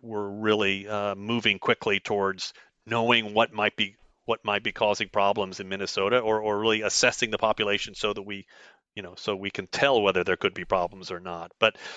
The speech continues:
um, so yeah, that's kind of our target, uh, at the moment. But, but any, anything people can, can afford to send would be so, uh, so, uh, welcomed. And, uh,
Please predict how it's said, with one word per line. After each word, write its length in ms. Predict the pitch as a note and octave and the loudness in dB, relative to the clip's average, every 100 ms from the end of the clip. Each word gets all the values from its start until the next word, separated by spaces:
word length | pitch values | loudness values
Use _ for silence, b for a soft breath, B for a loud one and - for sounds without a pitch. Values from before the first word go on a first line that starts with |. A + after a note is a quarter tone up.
| B | B
um, 220 | - G#2+ G#2 | -4 -4 -4
so 160 | - | 0
yeah, 220 | D3+ D#3+ G2 | 4 4 4
that's 200 | D#3+ - | 0 2
kind 200 | F3 D3+ | 2 4
of 60 | |
our 100 | C#3 | 2
target, 520 | B2 C#3 A2 G#2+ A#2 - B B B B B B B2 | 2 2 2 4 2 0 B B B B B B -10
uh, 180 | A2 G#2+ | -6 -2
at 100 | A2+ | -4
the 100 | - | -2
moment. 380 | A2 A2+ A#2+ G#2 - | -2 -2 -4 -6 0
But, 200 | A2 A#2 | 0 4
but 140 | A#2 | 4
any, 260 | B2+ D3 C3 - | 6 2 0 -2
anything 420 | D#3 D3 D3+ B2+ | 0 2 0 0
people 280 | C3+ C#3+ C3 | -2 -2 -2
can, 260 | B2+ A2+ - B B B - | -4 -4 -14 B B B -2
can 100 | A#2+ | -2
afford 320 | - C#3+ C3 | 4 2 4
to 80 | B2 | 2
send 400 | - C3 C#3 C#3 | 4 4 2 -4
would 240 | B2 A#2 | -8 -4
be 140 | A#2+ | -4
so, 480 | G#2 - B2+ C3 A#2+ _ | -2 0 2 2 -4 _
uh, 220 | A#2 A2 | -6 -6
so, 500 | - - B2+ B2 A#2+ | -8 -4 -4 -4 -6
uh, 180 | A#2 A2 | -6 -6
welcomed. 640 | A2 A#2 B2 - B2 B2+ B2 | 0 4 4 4 -2 -2 -2
And, 380 | A#2 A2 G#2+ A2 | 0 2 0 2
uh, 220 | G#2+ G#2 | 2 2